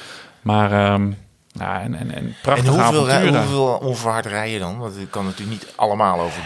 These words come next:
Speaker 2: gravel.
Speaker 1: Ik denk dat, maar dat komt omdat we onszelf een beetje, eh, hebben gematst voor de terugweg. De heenweg was denk ik tachtig procent onverhard en de terugweg, dus de tweede honderdzestig, was denk ik andersom.
Speaker 2: Hm.
Speaker 1: Dus het is, eh, dus ik heb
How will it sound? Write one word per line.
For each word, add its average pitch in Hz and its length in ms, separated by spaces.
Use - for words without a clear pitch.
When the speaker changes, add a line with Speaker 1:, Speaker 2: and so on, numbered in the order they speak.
Speaker 2:
gravel. 92 300
Speaker 1:
Ik - 60
denk 151 320
dat, 143 200
maar 131 160
dat 123 100
komt 151 220
omdat 135 220
we 131 60
onszelf 131 380
een 117 100
beetje, 156 360
eh, 110 720
hebben 113 180
gematst 127 400
voor 131 100
de 117 60
terugweg. 165 640
De 113 80
heenweg 156 360
was 120 160
denk 117 200
ik 104 100
tachtig 156 320
procent 135 340
onverhard 123 460
en 107 200
de 101 160
terugweg, 117 600
dus 98 180
de 95 120
tweede 117 360
honderdzestig, 110 500
was 101 140
denk 98 240
ik - 100
andersom. - 440
Speaker 2:
Hm. 73 100
Speaker 1:
Dus 98 160
het - 100
is, - 220
eh, 95 440
dus 98 220
ik - 220
heb 95 120